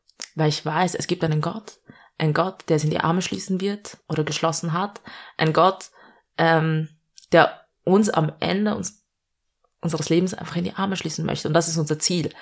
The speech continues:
das ist unser Zuhause. Und das konkret trägt mich jetzt in dieser Situation, ähm, aber auch in vielen anderen Situationen. Aber das macht jetzt den Unterschied aus, ob's jetzt einen Gott gibt oder nicht.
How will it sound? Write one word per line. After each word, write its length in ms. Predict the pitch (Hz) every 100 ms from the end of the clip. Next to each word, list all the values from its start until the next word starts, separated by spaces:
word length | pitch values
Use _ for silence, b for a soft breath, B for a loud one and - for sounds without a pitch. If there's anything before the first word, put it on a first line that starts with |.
| B -
das 160 | 120
ist 100 | 147
unser 220 | 151 147
Zuhause. 560 | 147 139 - 139 143 - - B B B B B B
Und 180 | - 151
das 160 | 175 -
konkret 800 | 185 156 - 151 170 165 - - _ -
trägt 520 | - 170 190 - -
mich 400 | 147 147 - - _ _ _ -
jetzt 300 | - 143 -
in 160 | - 151
dieser 260 | 180 208 214
Situation, 640 | 214 214 208 - 214 247 B B B B B _ -
ähm, 520 | 175 180 180 180 -
aber 220 | - 170 147
auch 100 | 190
in 80 |
vielen 200 | 175 175 170
anderen 240 | 180 196
Situationen. 580 | 147 147 - 131 143 -
Aber 280 | 151 160 170 B B B B B _ - _ _ - - _ -
das 140 | 170
macht 180 | 180 175
jetzt 160 | 165 170
den 100 | 147
Unterschied 480 | 180 185 185 180
aus, 640 | - 143 160 196 - - - _ -
ob's 140 | 160
jetzt 120 | 143
einen 140 | 147 147
Gott 220 | 151 -
gibt 220 | 170 -
oder 140 | 151
nicht. 340 | 151 151 -